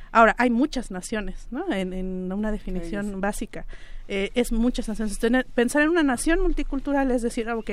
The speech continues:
Speaker 1: somos se-, seguir con el discurso nacionalista, este engaño de que somos una nación,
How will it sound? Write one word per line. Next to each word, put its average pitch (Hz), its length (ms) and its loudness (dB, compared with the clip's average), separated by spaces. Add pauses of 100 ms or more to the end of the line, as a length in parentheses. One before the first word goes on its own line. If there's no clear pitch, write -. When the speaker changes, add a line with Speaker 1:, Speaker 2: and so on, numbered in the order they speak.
Speaker 1:
somos 262 300 4
se-, 233 300 0
seguir 254 440 0
con 277 160 0
el 226 160 -2
discurso 247 380 -4
nacionalista, 233 640 -2
este 214 200 -6
engaño 240 280 -2
de 214 80 -6
que - 100 -10
somos 233 300 -6
una 247 180 -2
nación, 269 380 -2